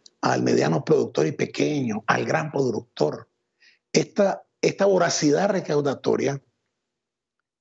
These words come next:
hace perder al gobierno la conciencia de que está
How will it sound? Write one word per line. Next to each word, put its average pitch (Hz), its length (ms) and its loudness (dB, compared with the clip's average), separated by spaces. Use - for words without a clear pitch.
hace 160 220 -2
perder 147 480 -2
al 151 120 -2
gobierno 127 760 -2
la 139 120 0
conciencia 160 680 0
de 147 140 0
que 117 240 0
está 180 600 -4